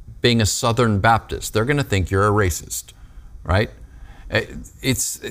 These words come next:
so there's a group that really wanna change the name. They wanna change it to, uh, uh, Great Commission Baptists, as following the, you know, the Great Commission. That's great. That's a great name.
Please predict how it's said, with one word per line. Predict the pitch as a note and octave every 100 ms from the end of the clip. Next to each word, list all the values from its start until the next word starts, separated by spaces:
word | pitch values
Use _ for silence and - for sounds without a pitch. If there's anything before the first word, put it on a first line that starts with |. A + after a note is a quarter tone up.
| A#2
so | A#2 -
there's | B2 F3 G#3+
a | C#3+
group | F#2 D3+ - -
that | A#2
really | D#3 F#3+
wanna | B2+ D3+
change | B2+ C#3 C3+
the | A#2+
name. | B2 G#2
They | G2
wanna | A2
change | A2 A#2+ G#2
it | - -
to, | A2+ F#2+ F#2 -
uh, | F2+ E2+ D#2+ D#2 - - - F2
uh, | E2
Great | D#2 A#2+ C3 -
Commission | - A2 G#2+ A2+ F#2+ E2
Baptists, | D2 C2 - - -
as | C#2+ E2+ -
following | G2 F2+ F2 E2
the, | F2 D#2+ - -
you | F#2+
know, | D2+
the | D#2
Great | - F2 -
Commission. | F#2 G#2 C#3
That's | - -
great. | - C4 G4+ -
That's | -
a | -
great | C3+ D3
name. | F3+ E3+